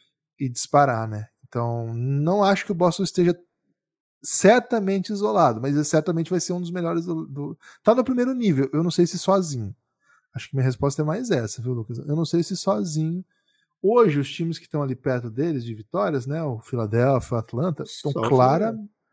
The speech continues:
Speaker 1: é, o Atlanta tem quatro também, né, mas assim, tem mais jo-, mais derrotas. Mas assim, só o, assim, o Boston é o único time invicto da liga, né? É,
Speaker 2: É.
Speaker 1: ele é o melhor time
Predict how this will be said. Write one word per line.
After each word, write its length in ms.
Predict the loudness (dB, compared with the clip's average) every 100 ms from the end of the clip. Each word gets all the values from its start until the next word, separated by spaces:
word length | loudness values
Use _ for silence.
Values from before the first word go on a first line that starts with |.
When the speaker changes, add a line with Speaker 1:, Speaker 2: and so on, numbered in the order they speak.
| _ _ _ _ -4
Speaker 1:
é, 280 | -4 -4 -12
o 300 | -12 -10 -8
Atlanta 320 | -8 -8 -8
tem 80 | -8
quatro 320 | -6 -8 -8
também, 300 | -14 -12 -12
né, 120 | -12 -12
mas 140 | -10 -10
assim, 160 | -10
tem 140 | -8 -6
mais 180 | -4
jo-, 160 | -4 -4
mais 180 | -4 -6
derrotas. 380 | -4 -6 -8 _ _ _ _ _
Mas 140 | 0 0
assim, 200 | 0 -4
só 640 | -4 -2 2 2 2 -2 _ _ -14
o, 140 | -10 -4
assim, 520 | -4 -4 -6 -8 -10
o 80 | -10
Boston 340 | 0 0 0
é 60 | -2
o 180 | 0 0
único 260 | -2 -2
time 280 | -6 -4 -2
invicto 320 | -2 -4 -6
da 160 | -6 -6
liga, 360 | -4 -6 -8 -12
né? 140 | -12 -16 -16
É, 400 | -10 -10 -10 -12 -14
Speaker 2:
É. 280 | -12 -12 -14 -16 -12 -6
Speaker 1:
ele 120 | -2
é 60 |
o 40 | 0
melhor 220 | 0 -2
time 300 | -4 -6 -8